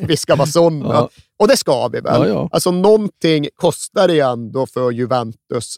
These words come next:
Speaker 1: att åka ur, att tvingas ner i Serie B. De kan inte fylla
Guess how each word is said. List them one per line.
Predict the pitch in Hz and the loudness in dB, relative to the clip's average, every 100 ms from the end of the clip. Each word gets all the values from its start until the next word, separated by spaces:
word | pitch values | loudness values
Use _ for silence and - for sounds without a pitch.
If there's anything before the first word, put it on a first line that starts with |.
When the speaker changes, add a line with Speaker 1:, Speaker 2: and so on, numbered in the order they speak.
| - | -10
Speaker 1:
att | 139 147 | -2 0
åka | 135 - 156 | -2 2 4
ur, | 170 131 104 120 | 4 0 -6 -6
att | 127 | -8
tvingas | - 143 131 - | -6 -4 -4 -4
ner | 170 170 139 113 - _ - | -2 -2 -2 -6 -10 _ -12
i | |
Serie | - 131 117 120 | -6 -4 -4 -2
B. | 170 123 101 127 - _ - | -2 -2 -6 -8 -12 _ -12
De | 117 | -6
kan | 131 | -6
inte | 131 165 | -4 -2
fylla | 170 156 | 0 0